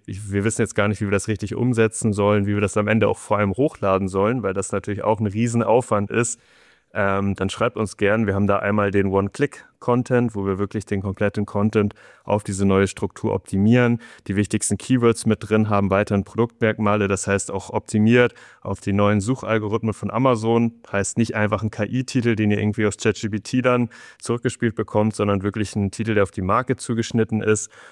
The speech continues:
und können natürlich auch mit dem Content Guard dann später dafür sorgen, dass dieser Content auch,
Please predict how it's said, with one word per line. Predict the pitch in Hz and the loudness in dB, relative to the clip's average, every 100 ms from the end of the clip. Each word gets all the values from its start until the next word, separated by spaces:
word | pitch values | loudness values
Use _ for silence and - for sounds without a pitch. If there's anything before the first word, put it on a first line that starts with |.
| - | -12
und | - 104 | -2 -2
können | 107 107 | 0 2
natürlich | 107 - 104 95 | 2 0 -2 0
auch | 98 | 0
mit | 104 | 0
dem | 101 95 | 0 0
Content | 104 101 107 | 0 2 0
Guard | 95 95 98 | 0 0 0
dann | 95 | -2
später | - 104 104 | 0 0 2
dafür | 95 - | 0 -2
sorgen, | 92 98 101 101 | 0 2 2 0
dass | 92 | -2
dieser | - 98 | -2 -4
Content | - 104 104 101 - | 0 0 0 -4 -2
auch, | 95 - | -4 -4